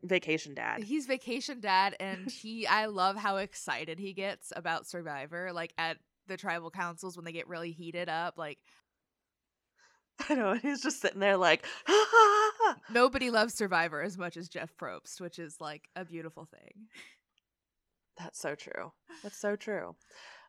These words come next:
Speaker 1: Um, other than Survivor, we've been watching the Olympics, which has been
Speaker 2: Nice,
Speaker 1: fun. I love watching the
Speaker 2: nice.
Speaker 1: Winter Olympics. Um, and then we watched the House of Gucci, House of Gucci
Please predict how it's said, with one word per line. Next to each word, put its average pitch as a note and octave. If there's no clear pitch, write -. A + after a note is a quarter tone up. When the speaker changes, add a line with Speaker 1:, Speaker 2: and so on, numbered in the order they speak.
Speaker 1:
Um, G3
other A3+
than C4+
Survivor, F#3
we've F3
been F3
watching E3+
the F#3+
Olympics, D#3
which E3+
has F3
been E3
Speaker 2:
Nice, E3+
Speaker 1:
fun. A3
I E3
love D#3
watching D3
the C#3
Speaker 2:
nice. C#3
Speaker 1:
Winter C#3
Olympics. C3+
Um, D#3
and D3+
then F3+
we F3+
watched D#3+
the E3+
House E3+
of F3+
Gucci, G3+
House -
of D#3+
Gucci F#3+